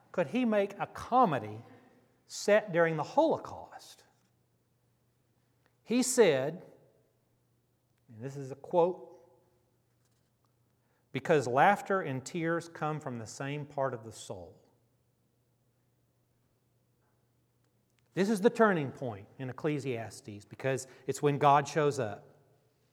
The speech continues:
After the first two chapters of questioning the meaning of life and sometimes even life itself,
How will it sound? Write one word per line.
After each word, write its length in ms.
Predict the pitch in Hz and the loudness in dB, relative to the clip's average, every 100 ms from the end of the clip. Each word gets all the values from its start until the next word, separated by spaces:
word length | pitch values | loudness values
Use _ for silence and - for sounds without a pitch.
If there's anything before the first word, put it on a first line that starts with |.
| _ _ _ _ _ _ _ _ _ - | _ _ _ _ _ _ _ _ _ 2
After 260 | 143 143 131 | 4 4 2
the 80 | |
first 300 | 120 196 226 220 | 6 8 8 8
two 120 | 247 | 2
chapters 580 | 240 233 214 - 220 214 | 6 6 6 4 4 4
of 220 | - - | -2 -4
questioning 640 | - 220 226 - 220 214 | 6 8 8 4 2 2
the 60 | 170 | 2
meaning 340 | 147 190 220 | 2 2 4
of 120 | 208 160 | 4 4
life 320 | 196 190 190 | 4 6 2
and 120 | 135 | -2
sometimes 500 | - 196 196 208 180 | 2 2 4 2 2
even 220 | 196 185 | 0 0
life 320 | 170 165 170 190 | 4 4 4 0
itself, 600 | - - 123 104 - | -8 -4 -4 -6 -14